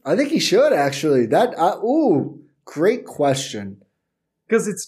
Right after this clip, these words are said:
Speaker 2: you, you got one center spot.
Speaker 1: Yeah. Yeah, we
Speaker 2: 'Cause
Speaker 1: know
Speaker 2: it's, it's, it's
Speaker 1: Jokic,
Speaker 2: Jokic and
Speaker 1: Embiid. I was thinking this the other day. You know what? I bet they're gonna give it to Sabonis.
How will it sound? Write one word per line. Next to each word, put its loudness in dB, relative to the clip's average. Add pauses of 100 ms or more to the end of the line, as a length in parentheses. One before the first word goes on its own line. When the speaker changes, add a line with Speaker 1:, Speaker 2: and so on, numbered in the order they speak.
Speaker 2:
you, -6
you -4
got 0
one 2
center -4
spot. -20 (1000)
Speaker 1:
Yeah. -2 (400)
Yeah, 4
we 4
Speaker 2:
'Cause 4
Speaker 1:
know 4
Speaker 2:
it's, -2
it's, -4
it's 2
Speaker 1:
Jokic, 2
Speaker 2:
Jokic -2
and 2
Speaker 1:
Embiid. -2 (1200)
I 2
was 2
thinking 0
this 2
the 2
other 4
day. 2 (800)
You 2
know 4
what? 4
I 0
bet 0
they're 2
gonna 2
give 2
it 0
to -2 (200)
Sabonis. -6